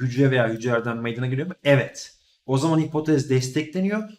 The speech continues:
Tüm dünyayı ilgilendiriyorsa bu gerçek haline dönüşüyor. Yoksa sadece beni ilgilendiren bir nokta da gerçek haline dönüşmesi söz konusu değil tabii ki.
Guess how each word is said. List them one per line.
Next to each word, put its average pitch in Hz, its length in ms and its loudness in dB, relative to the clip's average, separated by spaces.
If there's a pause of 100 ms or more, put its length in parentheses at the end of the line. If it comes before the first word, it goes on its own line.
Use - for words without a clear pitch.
(160)
Tüm 208 320 -2
dünyayı 151 540 4
ilgilendiriyorsa 143 800 4
bu 127 160 -4
gerçek 110 460 -4
haline 98 280 -12
dönüşüyor. - 380 -18 (340)
Yoksa 143 720 2
sadece 175 480 6
beni 151 180 4
ilgilendiren 151 680 4
bir 143 80 0
nokta 147 320 -2
da 175 80 0
gerçek 131 500 2
haline 139 260 4
dönüşmesi 135 380 -4
söz - 240 -4
konusu 131 260 -8
değil 143 220 2
tabii 98 240 -8
ki. - 100 -20